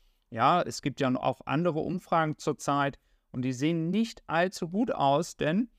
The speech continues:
ähm, Automobilwoche hat eine Umfrage gemacht, die ich heute auch noch mal, ähm, entsprechend detaillierter mir anschaue auf E K Review.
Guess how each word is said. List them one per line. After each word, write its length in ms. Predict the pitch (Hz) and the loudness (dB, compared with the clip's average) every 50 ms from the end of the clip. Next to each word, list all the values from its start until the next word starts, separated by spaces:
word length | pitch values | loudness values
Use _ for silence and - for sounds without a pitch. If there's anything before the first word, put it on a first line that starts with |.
| _ _ _ _ _ _ _ - - | _ _ _ _ _ _ _ -4 -2
ähm, 380 | 139 139 139 139 139 139 - - | 0 2 2 2 2 0 -2 -2
Automobilwoche 840 | - 143 147 - - 147 143 135 127 135 147 156 160 175 160 - 160 | 0 0 0 0 0 -2 -4 -2 -2 -2 -2 0 0 -2 -2 0 0
hat 180 | 156 156 - | -2 -2 -2
eine 180 | - 156 156 151 | -2 -2 -2 -2
Umfrage 460 | 135 151 151 - - 143 143 127 127 | -2 -4 -6 -4 -4 -4 -4 -4 -4
gemacht, 400 | 120 - 131 131 131 147 156 - - | -4 -2 -2 0 0 -2 -4 -6 -6
die 80 | - 139 | -4 -4
ich 160 | 127 - - | -4 -4 -4
heute 320 | - 139 143 151 139 - - | -2 0 0 0 0 -2 -4
auch 160 | 131 - 131 | -4 -4 -4
noch 160 | 135 131 - | -4 -4 -2
mal, 180 | 131 127 127 - _ | -2 -2 -2 -4 _
ähm, 300 | - 123 117 113 117 - | -6 -2 0 0 -2 -2
entsprechend 520 | - 127 113 - - - 127 110 117 123 113 | -4 -8 -8 -8 -4 -6 -4 -2 -2 -2 0
detaillierter 520 | 135 131 - 131 120 117 135 143 - 127 | 0 0 0 -2 -2 0 -2 -2 0 0
mir 180 | 117 113 113 - | -2 -2 -2 -2
anschaue 460 | 170 214 226 - - 131 120 123 127 | -2 -2 -2 -2 0 0 2 2 2
auf 200 | 131 123 - - | 0 -2 -4 -4
E 140 | 139 143 120 | -6 -6 -6
K 140 | - 143 | -2 -2
Review. 420 | 143 135 139 143 135 147 175 196 | 0 0 0 -2 0 2 2 2